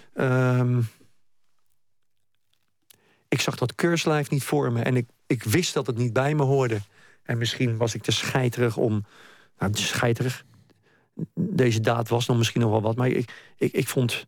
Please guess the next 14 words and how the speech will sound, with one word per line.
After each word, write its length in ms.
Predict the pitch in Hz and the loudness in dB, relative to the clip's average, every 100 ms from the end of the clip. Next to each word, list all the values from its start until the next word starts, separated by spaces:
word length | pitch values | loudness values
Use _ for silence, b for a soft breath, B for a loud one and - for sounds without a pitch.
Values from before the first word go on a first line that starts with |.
| _ _ _ - | _ _ _ -4
dienst 500 | 110 156 170 - - | 0 2 2 0 -4
weigeren... 580 | 113 143 147 135 139 147 | 0 2 0 0 -2 0
dat 120 | 131 | 0
zou 200 | 151 139 | 0 0
dan 120 | 139 | 0
betekenen 400 | 131 147 135 131 | 0 0 0 0
dat 160 | 131 127 | 0 0
ik 100 | 117 | -2
tegen, 480 | - 151 131 139 131 - b b b b - _ - _ _ _ _ _ _ _ - - _ | 0 0 0 -2 -2 -8 b b b b -20 _ -20 _ _ _ _ _ _ _ -20 -20 _
tegen 300 | 139 113 - | 0 0 0
oorlog 320 | 127 139 113 | 2 2 0
was 240 | 127 117 - | -2 -2 -4
of 120 | - | -2
tegen, 400 | 127 113 113 | -2 0 0